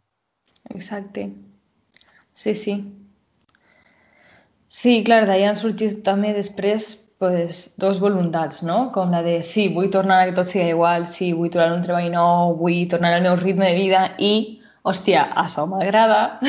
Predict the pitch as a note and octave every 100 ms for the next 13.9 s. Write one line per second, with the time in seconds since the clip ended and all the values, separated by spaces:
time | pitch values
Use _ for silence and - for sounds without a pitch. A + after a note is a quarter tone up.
0 | D4+ C#4 C#4 B3 G3+ F3+ E3 C#3+ F3 F3+
1 | G#3 G#3 D#3 - F#3+ F#3 C3 F3 E3+ D#3+
2 | E3 D#3 E3+ G3+ - - - - E3+ F3
3 | D#3+ E3+ G#3+ B3 A#3 - - E3+ D#3+ D#3+
4 | D3+ - E3+ E3 D#3+ D#3 - E3+ E3 D#3+
5 | D#3+ - F3 F3+ G3 F#3 E3+ E3 F3 F#3
6 | F3 E3 D3 D#3 - F3 E3+ E3 E3 F3
7 | F#3 B3 - - - - F#3+ E3+ F3+ E3
8 | F#3+ F#3+ E3 F3+ G#3 G3 F3 D#3+ E3+ E3
9 | F3 F3 F3 F3+ F3 F3 F3+ F#3+ F#3 F3+
10 | F#3 G3 - - - F3+ E3+ - - E3+
11 | D#3+ D#3 F#3 D#3+ D#3+ F3 _ _ - -
12 | F#3 G#3+ G#3 - - - F3+ F#3 G3+ G3+
13 | G3+ F#3+ E3+ E3 A3 G#3 F3+ F3